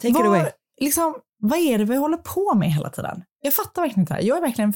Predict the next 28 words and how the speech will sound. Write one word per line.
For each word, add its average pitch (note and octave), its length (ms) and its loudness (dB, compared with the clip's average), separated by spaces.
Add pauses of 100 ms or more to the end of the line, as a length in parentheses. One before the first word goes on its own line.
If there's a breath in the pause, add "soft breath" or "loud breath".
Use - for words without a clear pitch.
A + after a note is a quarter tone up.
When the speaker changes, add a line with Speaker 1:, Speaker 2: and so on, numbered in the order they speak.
Speaker 2:
jag C#4+ 100 -2
är F4 40 -2
verkligen B3 260 0
emot A#3 520 0
att - 120 -4
ställa D#3 220 -2
om D3+ 100 0
klockan. - 460 -8 (460)
Speaker 1:
Mm. F3 300 -2 (600)
Speaker 2:
Jag D3+ 100 0
Speaker 1:
Mm. F3 60 6
Speaker 2:
förstår, G4+ 440 0
jag G#3 100 -2
förstår E4+ 380 0
inte. - 340 -4 (120)
Alltså, B3 260 0
jag A#3 200 -2
kanske D4+ 260 -2
skulle C#4 220 -2
vara G3 100 0
för G4 260 -2
det D#2+ 260 -4
om F#3 180 2
någon E3+ 320 0
bara F#3 160 -2 (160)
berättade B3+ 360 -2
för - 100 -6
mig. - 220 -6